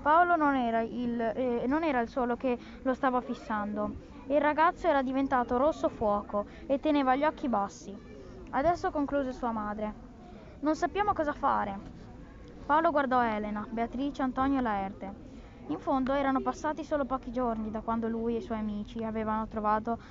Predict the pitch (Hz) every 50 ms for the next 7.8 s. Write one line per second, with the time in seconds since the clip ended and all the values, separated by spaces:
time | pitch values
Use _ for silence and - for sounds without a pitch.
0 | - - - 226 226 233 233 226 220 466 349 233 226 226 226 220 233 220 208 214
1 | 226 214 220 220 233 226 226 220 214 214 208 196 190 190 190 190 190 190 190 190
2 | - - - - - - - - 285 247 - 262 262 262 254 254 269 302 311 -
3 | 440 466 - - - 262 269 269 262 - - 269 262 262 254 - - 285 277 277
4 | - - - - - - - 269 254 247 240 - 285 277 277 277 254 262 247 247
5 | 247 247 240 233 240 233 233 254 240 - 254 269 262 - 285 269 269 285 277 -
6 | - - - - - 262 269 262 254 269 262 254 - - - 254 247 247 - -
7 | 262 - 269 254 247 233 - 214 202 196 196 196 202 202 196 190